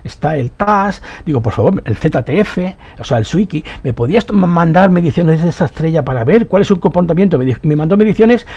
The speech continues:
de los últimos mil días, o sea, los últimos tres años. Con ellas las analicé y dije, "Caramba, sale exactamente lo mismo que me sale a mí,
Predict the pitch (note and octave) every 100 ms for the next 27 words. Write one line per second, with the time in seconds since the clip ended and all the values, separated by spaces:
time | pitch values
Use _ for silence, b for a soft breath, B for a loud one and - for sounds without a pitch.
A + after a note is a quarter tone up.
0 | B - D#3 D#3+ F3 A#3 A#3 - E3+ B3+
1 | F#3+ D#3+ C4 - - - - - D#3 E3+
2 | F3+ - D#3 D#3 F3 A#2+ - B B B
3 | B - D#3 F3+ A3 C4+ G3+ E3 D3+ D3+
4 | C#3 G#3+ G3+ - F3+ C#3 A3+ F3 - A3
5 | B3 - - A#3+ - D3+ F3+ G#3 - D#3
6 | C4 F#3 F#3 D3 C#3+ D#3 D#3